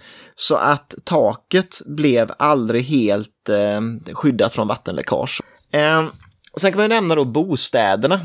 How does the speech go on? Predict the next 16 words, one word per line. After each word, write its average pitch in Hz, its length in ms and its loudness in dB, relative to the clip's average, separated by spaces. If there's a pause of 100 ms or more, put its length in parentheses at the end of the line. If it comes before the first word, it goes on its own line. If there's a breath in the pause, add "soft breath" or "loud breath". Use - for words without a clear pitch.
(160)
för 143 160 -2
att 139 160 -2
studenterna 160 680 0
hade 165 240 0
ju 151 60 2
studentbostäder. 120 920 -2 (600 loud breath)
Och, 160 340 -2
eh, 156 280 2 (420)
studenterna 170 520 0
bodde 175 280 0
i 151 80 4
en 127 320 0
av 180 60 2
de 175 100 0
här 113 140 2
längorna. 113 520 -2